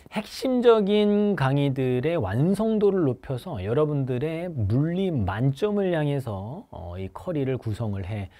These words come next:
보았어요. 하나하나의 완성도가 높다는 건 뭐 여러분 선배들도 많이 인정을 하고 있는, 음,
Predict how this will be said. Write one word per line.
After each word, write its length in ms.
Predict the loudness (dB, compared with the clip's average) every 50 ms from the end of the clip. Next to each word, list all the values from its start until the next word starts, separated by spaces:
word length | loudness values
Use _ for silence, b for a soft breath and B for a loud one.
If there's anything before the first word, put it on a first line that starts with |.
| b b b b b _
보았어요. 540 | -8 -6 -6 -6 -6 -8 -10 -10 -10 -10 -10 b b b b b b b b b b b
하나하나의 400 | b 0 2 2 2 2 2 2
완성도가 460 | 2 2 2 2 2 2 4 4 4
높다는 400 | 4 4 4 2 2 2 0 0
건 160 | 0 0 0 0
뭐 80 | 0
여러분 220 | 2 2 2 2 0
선배들도 800 | 0 -2 0 0 2 2 2 0 0 0 -2 -2 -2 -4 -6 -6
많이 180 | -4 -2 0 2
인정을 420 | 2 2 4 4 2 2 2 0 -2
하고 220 | -2 -2 -2 0
있는, 600 | 0 2 2 0 0 0 -2 -2 -4 -4 -6 -8 -12 _ _ _ _ _ -10 -8
음, 500 | -6 -4 -4 -4 -4 -4 -4 -4 -4